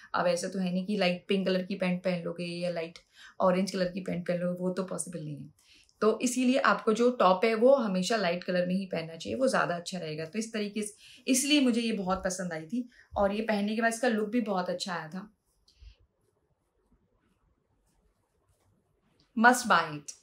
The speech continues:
इसको ज़रूर खरीदना, बहुत अच्छी है। एच एंड एम पे बिल्कुल सेल चल रही है, जो एच एंड एम पे मिलेगी आपको, आप घर से भी ऑर्डर कर सकते हो।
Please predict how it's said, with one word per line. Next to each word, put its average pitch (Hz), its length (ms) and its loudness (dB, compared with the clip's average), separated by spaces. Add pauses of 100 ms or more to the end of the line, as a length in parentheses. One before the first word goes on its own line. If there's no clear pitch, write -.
इसको 220 220 -2
ज़रूर 196 380 0
खरीदना, 180 360 -2
बहुत 175 400 -4
अच्छी 160 200 -8
है। - 60 -8
एच 214 220 0
एंड 220 120 2
एम 196 80 -6
पे 196 280 -6
बिल्कुल 202 300 -6
सेल 185 260 -4
चल 190 140 -6
रही 180 220 -8
है, 190 60 -6
जो 202 220 -8 (360)
एच 196 140 -2
एंड 202 120 0
एम 185 100 -8
पे 202 80 -4
मिलेगी 185 380 -4
आपको, 175 320 -6
आप 202 400 -6
घर 185 100 0
से 190 140 -6
भी 202 120 -4
ऑर्डर 170 260 -2
कर 170 180 -12
सकते - 340 -16
हो। - 60 -14